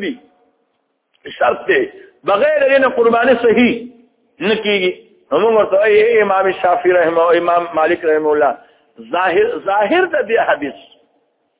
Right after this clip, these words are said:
ظاهر د دې حدیث هغه کې صيغه د اوداج راغلې ده. اقل افراد سوی د اوداج د جمع. درې، د دا نه که درې پکې پرې کې، درې پرې کول شرط دي، چې درې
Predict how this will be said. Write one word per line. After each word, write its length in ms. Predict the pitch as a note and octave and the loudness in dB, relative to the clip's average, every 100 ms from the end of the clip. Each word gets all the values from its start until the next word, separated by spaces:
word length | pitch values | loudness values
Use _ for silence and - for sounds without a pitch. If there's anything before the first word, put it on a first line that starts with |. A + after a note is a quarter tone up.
| - | -8
ظاهر 300 | E3 F#3 C4 - - - - - _ _ | -4 0 0 -2 -4 -12 -18 -20 _ _
د 40 | E3 F3 | -6 -2
دې 100 | B3 | -2
حدیث 380 | G#3 G#3+ G#3 - - - _ _ - | 0 0 0 -4 -8 -20 _ _ -4
هغه 240 | F#3+ C4 - | -2 -2 -6
کې 80 | B3+ - | -8 -2
صيغه 240 | A#3+ C#4 | 0 0
د 40 | C4+ | 0
اوداج 560 | C4+ A3 G#3+ D4+ C4+ | 0 0 2 0 0
راغلې 380 | B3+ A3+ A3 G#3 | 0 2 0 0
ده. 220 | F#3+ - - _ _ _ | -4 -8 -20 _ _ _
اقل 360 | E3+ F#3 C#4 C#4+ | -6 -2 -2 0
افراد 480 | B3+ B3+ C4+ B3+ B3+ - | 0 0 0 2 0 0
سوی 220 | D#4+ D4+ | 2 2
د 40 | |
اوداج 480 | C#4 B3 A#3 B3 G#3 - - _ | 0 0 2 0 0 -10 -18 _
د 60 | F#3+ | -4
جمع. 300 | F3+ A#3 G#3 - - - - F#3+ | -2 -2 -4 -8 -14 -16 -12 -6
درې، 500 | C#4 D#4 C#4+ - F3+ | -2 0 -2 -6 -4
د 100 | A3 | -2
دا 180 | D4+ D4+ | 0 0
نه 120 | C#4+ | -2
که 120 | B3 | -4
درې 220 | A3+ D#4 F#4 | -2 -2 -2
پکې 220 | D4 - A#3 | -4 -4 -4
پرې 140 | B3 D4 | -4 -4
کې، 80 | C4 G#3+ | -4 -4
درې 140 | C4 D#4 | -2 -2
پرې 140 | - B3+ - | -2 -4 -2
کول 260 | C4 C#4 | -2 -4
شرط 280 | - E4 F4 - | -4 -6 -6 -2
دي، 120 | E4+ - - _ _ _ _ _ _ | -2 -4 -12 _ _ _ _ _ _
چې 60 | A3 | -2
درې 140 | A3 | 2